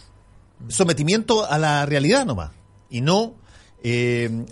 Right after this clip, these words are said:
por lo tanto, ese, ese, esa, esa lógica de empatar con los sucesos anteriores falla en eso,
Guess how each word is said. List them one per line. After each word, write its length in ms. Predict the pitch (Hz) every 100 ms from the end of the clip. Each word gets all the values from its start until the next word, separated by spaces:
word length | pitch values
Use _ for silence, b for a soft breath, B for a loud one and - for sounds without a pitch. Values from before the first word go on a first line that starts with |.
| 123 110
por 80 |
lo 80 | 143
tanto, 300 | 156 175 202
ese, 400 | 151 175 180 214
ese, 180 | 165 190
esa, 200 | 135 156
esa 260 | 151 139 151
lógica 400 | 151 160 180 151
de 60 |
empatar 400 | 131 117 123 165
con 120 | 160 147
los 100 | 120
sucesos 380 | 113 156 180
anteriores 480 | 143 123 123 175 175
falla 320 | - 269 220
en 60 | 117
eso, 260 | 82 -